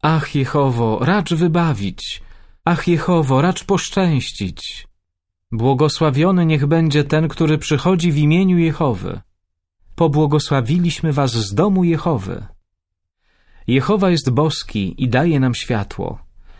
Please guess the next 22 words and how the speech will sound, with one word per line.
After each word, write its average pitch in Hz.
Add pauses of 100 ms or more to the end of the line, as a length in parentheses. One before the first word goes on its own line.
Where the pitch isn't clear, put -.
(300)
Zawiążcie 139
pochód 185
świąteczny 160
z 131
gałązkami, 139 (100)
aż 123
do 127
rogów 180
ołtarza. 117 (1400)
Tyś 226
jest 185
mój 170
boski 139
i 123
Ciebie 202
będę 185
sławił. 95 (360)
Bóg 151
mój, 90 (200)
Ciebie 180
będę 170
wywyższał. 151